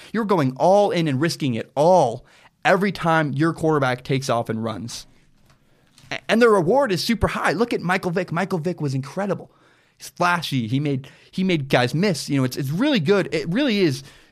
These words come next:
good as a quarterback. It's hard to defend a running quarterback. But, uh, the, the, the risk is not worth it. I need my car. I'm,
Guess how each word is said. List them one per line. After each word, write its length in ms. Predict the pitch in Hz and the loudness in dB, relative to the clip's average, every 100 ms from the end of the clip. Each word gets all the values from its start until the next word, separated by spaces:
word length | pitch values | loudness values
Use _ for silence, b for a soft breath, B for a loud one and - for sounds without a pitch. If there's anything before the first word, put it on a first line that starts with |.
| - 123 | -12 0
good 440 | 165 208 120 104 - - | 4 4 2 -6 -8 -2
as 180 | 139 | -2
a 60 | 135 | 0
quarterback. 320 | 139 135 123 | 0 0 -2
It's 80 | 123 | -6
hard 280 | - 175 226 | 0 2 4
to 60 | |
defend 380 | 143 117 170 190 | 2 0 0 0
a 40 | 120 | 0
running 240 | 120 113 | -2 -4
quarterback. 520 | - 110 95 120 - - - - - - - _ _ _ - | -6 -8 -10 -12 -16 -16 -14 -16 -16 -20 -20 _ _ _ -8
But, 260 | 123 120 - - | -6 -6 -10 -6
uh, 360 | 165 180 143 110 | -4 -2 -4 -8
the, 160 | - - | -14 -12
the, 200 | 113 113 | -12 -6
the 180 | 127 120 117 - | -4 -4 -8 -6
risk 380 | 139 254 254 | -2 -2 0
is 140 | 147 135 | -2 0
not 320 | 151 160 127 | 0 -2 -2
worth 260 | 139 160 - | -2 -2 -4
it. 100 | - | -2
I 140 | 196 277 | 0 2
need 200 | 254 165 | 0 0
my 140 | 139 | -2
car. 400 | 135 113 - - _ _ _ _ _ | -4 -6 -8 -12 _ _ _ _ _
I'm, 140 | - | -10